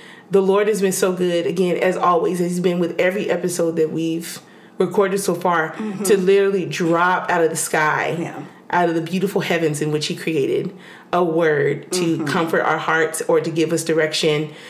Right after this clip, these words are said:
Speaker 1: Because, again, we've heard enough of people's opinion. We
Speaker 2: Oh,
Speaker 1: don't need
Speaker 2: yeah. <laughs>
Speaker 1: any more
Speaker 2: So many different
Speaker 1: commentary.
Speaker 2: voices. We just need to hear one,
Speaker 1: Yeah.
Speaker 2: you know, at the end of the day. It's like so many opi-, opinions are, are there,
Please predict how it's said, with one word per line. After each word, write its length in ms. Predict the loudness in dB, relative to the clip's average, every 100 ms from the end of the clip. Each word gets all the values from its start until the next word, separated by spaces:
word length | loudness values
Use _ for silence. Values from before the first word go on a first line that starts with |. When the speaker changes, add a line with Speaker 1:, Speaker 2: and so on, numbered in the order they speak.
| -6
Speaker 1:
Because, 260 | -2 2 2
again, 480 | 2 0 0 -4 -4
we've 220 | -2 0
heard 180 | 2 2
enough 280 | 2 0
of 60 | -2
people's 280 | -4 -4 -4
opinion. 500 | -2 -2 -2 -6 -6
We 100 | -2
Speaker 2:
Oh, 60 | 2
Speaker 1:
don't 320 | 4 2 2
need 680 | 0 2 2 2 0 0 -2
Speaker 2:
yeah. 800 | -2 -4 -4 -4 -4 -4 -6 -8 -2
<laughs> 80 |
Speaker 1:
any 300 | 2 2 2
more 840 | 0 0 2 2 2 2 2 0 -2
Speaker 2:
So 400 | -4 0 2 2
many 180 | 2 2
different 160 | 0 0
Speaker 1:
commentary. 760 | 2 2 2 2 2 0 0 0 -2
Speaker 2:
voices. 200 | -4 -4
We 80 | -6
just 200 | -4 -4
need 100 | -4
to 60 |
hear 200 | -4 -4
one, 1000 | -4 -4 -2 0 0 -2 -2 -2 -4 -6 -2
Speaker 1:
Yeah. 300 | 2 2 0
Speaker 2:
you 80 | -2
know, 160 | -4
at 160 | -6 -6
the 100 | -4
end 100 | -4
of 60 | -4
the 80 |
day. 320 | -4 -4 -6 -10
It's 160 | -8
like 140 | -8 -6
so 120 | -4
many 160 | -4 -4
opi-, 360 | -4 -4 -6
opinions 500 | -6 -4 -2 -2 -2
are, 260 | -4 -6 -6
are 180 | -8 -4
there, 500 | -4 -4 -6 -10